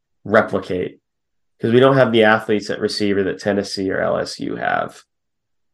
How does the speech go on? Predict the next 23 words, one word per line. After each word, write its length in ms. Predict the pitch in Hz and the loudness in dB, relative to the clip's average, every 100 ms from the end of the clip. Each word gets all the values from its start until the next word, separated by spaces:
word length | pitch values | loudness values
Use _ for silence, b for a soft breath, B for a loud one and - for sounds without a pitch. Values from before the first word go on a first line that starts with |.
| - | -2
And 520 | 101 104 98 95 92 - _ - | 4 6 6 2 -2 -8 _ -2
I 120 | 104 | 2
do 160 | 107 131 | 4 4
think 240 | 131 117 | 4 2
that 280 | - 101 - - | 4 2 2 2
our, 360 | 101 92 87 _ _ | 2 2 -2 _ _
you 100 | 98 | -10
know, 300 | 95 92 - _ _ _ | -6 -8 -10 _ _ _
running 340 | - 101 120 107 | -2 0 2 2
back 280 | - 90 - | 0 0 -2
is 120 | 92 | -2
infinitely 540 | 101 95 95 92 95 | -2 -2 -4 -4 -4
better 300 | 95 87 92 | 0 0 0
than 180 | - - | -2 -4
both 260 | - - - | -2 -4 -4
of 120 | 76 | -6
those 240 | - - | -4 -4
schools. 520 | - - 78 101 - _ _ _ _ _ - | -6 -4 -2 -2 -4 _ _ _ _ _ 0
But 400 | 98 92 - - _ _ _ _ _ _ _ _ _ - | 4 4 0 -6 _ _ _ _ _ _ _ _ _ -12
in 140 | 95 | -10
quarterback 540 | - 139 147 127 107 - | 2 6 6 6 4 2
play 180 | 107 | 2
between 680 | 101 98 104 101 101 95 90 | 2 0 0 0 0 -2 -10